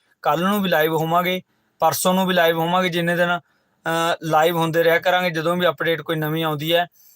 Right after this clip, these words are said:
ਲਾਈਵ ਹੋ ਕੇ ਜ਼ਿਆਦਾ ਅਪਡੇਟ ਦੇਣ ਲੱਗ ਗਏ ਆਪਾਂ, ਕਿਉਂਕਿ ਸੈਟੇਲਾਈਟ ਵਾਲਾ ਸਿਸਟਮ ਥੋੜ੍ਹਾ ਜਿਹਾ ਘਟਾ ਰਹੇ ਹਾਂ ਤੇ ਹੋਰ ਕੁਆਲਿਟੀ ਵਧਾਉਣ ਦੀ ਕੋਸ਼ਿਸ਼ ਕਰਾਂਗੇ। ਤੇ ਇੰਨੀ ਕੁ ਜਾਣਕਾਰੀ ਹੈ ਕਿ ਮੀਂਹ ਦਾ ਦੌਰ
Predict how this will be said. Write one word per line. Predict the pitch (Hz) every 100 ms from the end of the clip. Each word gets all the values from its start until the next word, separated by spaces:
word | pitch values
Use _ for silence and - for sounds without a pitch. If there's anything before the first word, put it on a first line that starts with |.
| _ _
ਲਾਈਵ | 151 151 170
ਹੋ | 170 165
ਕੇ | 180
ਜ਼ਿਆਦਾ | 165 156 160
ਅਪਡੇਟ | 147 156 156
ਦੇਣ | 156 156
ਲੱਗ | 151 139
ਗਏ | 156
ਆਪਾਂ, | 151 165 165 - _
ਕਿਉਂਕਿ | - 160
ਸੈਟੇਲਾਈਟ | 165 165 151 160 147
ਵਾਲਾ | 160 156
ਸਿਸਟਮ | 151 156 - 151
ਥੋੜ੍ਹਾ | 143 147
ਜਿਹਾ | 165 165
ਘਟਾ | 180 156
ਰਹੇ | 143
ਹਾਂ | 143 175 - _ _ _ _ -
ਤੇ | 160 156
ਹੋਰ | 151 196 190
ਕੁਆਲਿਟੀ | 190 175 151 175
ਵਧਾਉਣ | 165 175 156
ਦੀ | 151
ਕੋਸ਼ਿਸ਼ | 151 156 160 147
ਕਰਾਂਗੇ। | 175 175 175 175 - _ _ _ _
ਤੇ | 165 160 165
ਇੰਨੀ | 175 175 180
ਕੁ |
ਜਾਣਕਾਰੀ | 185 180 170 180 175
ਹੈ | 180
ਕਿ | 170 185
ਮੀਂਹ | 170 165 180
ਦਾ | 185
ਦੌਰ | 170 165